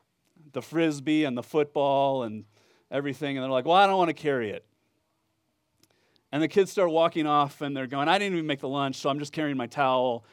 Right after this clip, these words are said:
And they're walking down the path empty-handed with a towel around their shoulders. And you're standing there with a car and a big pile of stuff going, "Oh, great, now what do I do?"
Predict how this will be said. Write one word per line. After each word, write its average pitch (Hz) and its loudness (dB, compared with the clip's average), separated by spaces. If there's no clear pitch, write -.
And 131 -6
they're 135 -2
walking 143 0
down 131 -2
the 123 -4
path 131 -2
empty-handed 127 -8
with 113 -10
a - -8
towel 127 -4
around 120 -8
their 107 -10
shoulders. 117 -8
And 123 -10
you're 117 -8
standing 139 -2
there 131 -4
with 120 -8
a 117 -12
car 131 2
and 120 -8
a 113 -6
big 120 -6
pile 120 -6
of 98 -10
stuff - -6
going, 110 -8
"Oh, 107 -14
great, 90 -18
now 92 -18
what 87 -20
do 87 -18
I 85 -18
do?" 60 -20